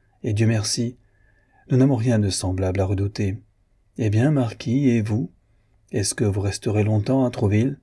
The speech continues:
Vous dites cela, docteur, » dit la marquise en riant, « comme si vous demandiez à mon fils, ah ça, est-ce que vous n'allez pas bientôt partir ? »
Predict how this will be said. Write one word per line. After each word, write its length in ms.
Vous 100
dites 160
cela, 260
docteur, » 760
dit 100
la 100
marquise 440
en 80
riant, « 400
comme 200
si 180
vous 80
demandiez 380
à 60
mon 160
fils, 600
ah 240
ça, 400
est-ce 200
que 80
vous 100
n'allez 240
pas 140
bientôt 320
partir ? » 560